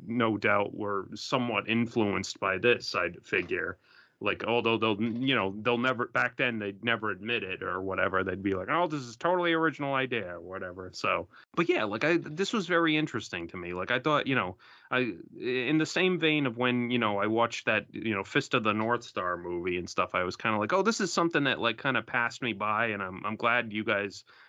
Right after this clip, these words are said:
gave me the chance to, you know, like, f-, like, re-, experience it for the first time, and maybe not in the same context I would have experienced it, but I was like, "Oh, you know what?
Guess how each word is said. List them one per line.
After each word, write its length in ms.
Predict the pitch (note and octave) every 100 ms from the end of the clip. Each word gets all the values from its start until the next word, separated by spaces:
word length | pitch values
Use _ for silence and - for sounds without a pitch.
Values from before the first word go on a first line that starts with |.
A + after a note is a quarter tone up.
| _
gave 160 | A2+ G#2+
me 60 |
the 100 | G2+
chance 400 | G2 B2 A2 -
to, 220 | - G2+ F2+
you 100 | G2
know, 200 | F2+ F2+
like, 320 | G2 F#2+ F2 -
f-, 120 | A2+
like, 320 | - B2+ A2+ -
re-, 380 | C3 B2+ A2+ A2+ -
experience 600 | B2 A#2+ D#3 D3 C3 A#2
it 120 | B2+
for 100 | -
the 80 | A#2
first 380 | - B2+ A#2+ -
time, 360 | B2+ A2 G2+ F#2+
and 180 | F#2+ - - _
maybe 200 | C#3 C3
not 180 | B2+ G2+
in 60 |
the 60 | A#2
same 260 | A2+ C#3 C3
context 640 | - D3 C3+ A2 - -
I 120 | F#2+
would 160 | F#2 F#2+
have 100 | F#2
experienced 840 | F2+ - - G2 F#2+ F#2 F2 -
it, 140 | F#2+
but 140 | G2+ F#2+
I 100 | G2
was 140 | G2+
like, 140 | B2+ A3+
"Oh, 100 | A#3
you 140 | G3+
know 140 | G3 G#3
what? 260 | G#3+ -